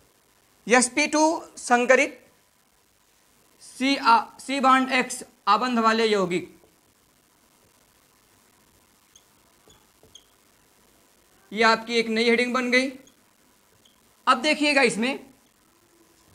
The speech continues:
एसपी टू संकरण का मतलब इसमें carbon का संकरण क्या होना चाहिए, हैलोजन, उसका हैलोजन जो है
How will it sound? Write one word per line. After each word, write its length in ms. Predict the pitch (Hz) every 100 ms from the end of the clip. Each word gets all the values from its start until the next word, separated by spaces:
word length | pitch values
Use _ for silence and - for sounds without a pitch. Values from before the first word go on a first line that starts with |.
| _ _ _ -
एसपी 340 | 240 262 311
टू 140 | 302 330
संकरण 340 | 311 294 302
का 80 | 294
मतलब 220 | 294 294
इसमें 260 | 294 262 277
carbon 340 | 254 262 294
का 100 | 285
संकरण 280 | 262 262 269
क्या 120 | 262
होना 120 | 269 269
चाहिए, 240 | 262 285
हैलोजन, 520 | 311 190 226 254 311
उसका 340 | 320 294 - 254 - - - -
हैलोजन 440 | 220 254 269 320 330
जो 100 | 269
है 420 | 208 214 277 -